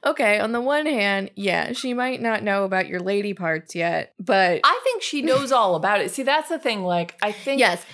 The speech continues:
Speaker 1: she
Speaker 2: Christy
Speaker 1: knows
Speaker 2: is
Speaker 1: all
Speaker 2: one of those
Speaker 1: about
Speaker 2: people
Speaker 1: it.
Speaker 2: who is like, she's got all the information. She
Speaker 1: Yeah. She logically understands it. She doesn't emotionally understand it.
Speaker 2: Right. Whereas I think Claudia or Stacy would be one of those people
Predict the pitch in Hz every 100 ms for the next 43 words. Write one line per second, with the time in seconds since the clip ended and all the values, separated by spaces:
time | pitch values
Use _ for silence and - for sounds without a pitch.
0 | - - 302 294 339 320 294 247 220 180
1 | 170 165 180 180 208 185 175 170 180 175
2 | 160 156 - _ _ - 302 254 190 214
3 | 208 - - 190 196 190 185 175 170 165
4 | 160 175 - 269 269 277 277 _ _ _
5 | - - 262 269 277 269 233 - _ -
6 | 302 294 262 269 277 277 - 190 190 185
7 | 175 - 165 156 175 - 220 214 214 208
8 | 190 180 180 185 165 151 110 113 135 -
9 | - - - - - 190 165 90 - _
10 | _ 208 233 220 208 196 185 175 - -
11 | - 190 196 185 - 220 208 202 185 165
12 | 175 170 - - 214 214 190 170 170 165
13 | 185 175 170 156 160 160 - 190 180 180
14 | 156 156